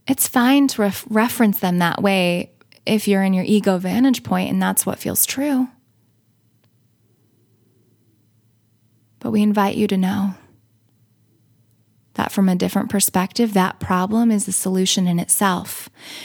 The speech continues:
because it's guiding you back to you. Because when the tension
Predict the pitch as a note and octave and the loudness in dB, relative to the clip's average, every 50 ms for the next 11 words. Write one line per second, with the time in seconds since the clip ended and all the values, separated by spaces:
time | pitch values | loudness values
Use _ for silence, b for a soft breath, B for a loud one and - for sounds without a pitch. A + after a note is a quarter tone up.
0 | B B B - A3 - G#3+ G#3 A3 G#3 G#3 - G3+ - F#3+ F3 F3+ F#3+ G3+ G#3 | B B B -2 2 2 4 4 4 0 -2 -2 0 2 2 2 2 2 2 2
1 | G3+ G3 F#3+ F3+ F#3 F3+ F3 F3 - - - G3 G3 G3 G3 G3 G3+ G3 G3 - | 2 2 2 2 2 0 0 -2 -4 -6 -4 -2 -2 0 0 0 0 -2 -4 -8
2 | _ _ _ _ _ _ _ B B B B B B B - - G#3+ G3+ G#3 G3+ | _ _ _ _ _ _ _ B B B B B B B 0 2 2 4 4 2
3 | G3 F#3+ F#3 F#3 - - A3 B3+ C4+ - - A3 F#3+ F#3 F#3 F#3+ | 2 2 0 0 0 2 4 4 4 2 0 0 0 0 -2 -4